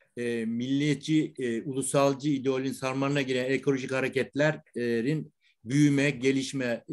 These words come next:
pek şansı olmuyor arkadaşlar. E, bunun için de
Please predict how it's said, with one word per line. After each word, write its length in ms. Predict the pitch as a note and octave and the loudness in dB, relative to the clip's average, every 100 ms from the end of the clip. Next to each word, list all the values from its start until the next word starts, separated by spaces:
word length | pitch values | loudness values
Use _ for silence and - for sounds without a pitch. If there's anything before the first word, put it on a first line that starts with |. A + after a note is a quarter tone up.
| A#2 | -6
pek 180 | C3+ C3 | -4 -4
şansı 400 | - B2 A2+ D#3 | -2 -2 -2 0
olmuyor 380 | C#3 B2 G#2+ F#2 | 2 2 0 -2
arkadaşlar. 560 | E2+ D#2+ E2+ - D3+ D3+ _ _ _ _ _ _ _ _ - _ - - - - - | -8 -12 -12 -8 -10 -10 _ _ _ _ _ _ _ _ -20 _ -20 -20 -20 -20 -4
E, 340 | C3+ B2 A#2+ A2 | 2 4 4 4
bunun 220 | D#3 F#3+ | 2 2
için 340 | D#3 D#3+ D#3 | 2 0 2
de 260 | E3 G3+ | 4 2